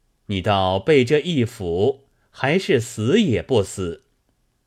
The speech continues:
原来想极成梦，并非实境。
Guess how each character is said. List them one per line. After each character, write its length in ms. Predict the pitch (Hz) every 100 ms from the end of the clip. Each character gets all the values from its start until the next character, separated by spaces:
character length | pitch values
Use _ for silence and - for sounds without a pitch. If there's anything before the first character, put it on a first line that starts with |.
| _ _ _ _ -
原 160 | 113
来 300 | 120 104 110
想 480 | 127 - 101 90 87
极 220 | - 123
成 320 | 175 - 85 92
梦， 480 | 147 180 98 82 _ _ _ _
并 320 | - 110 85 78
非 240 | 104 104
实 420 | 113 - 80 85
境。 340 | 90 123 92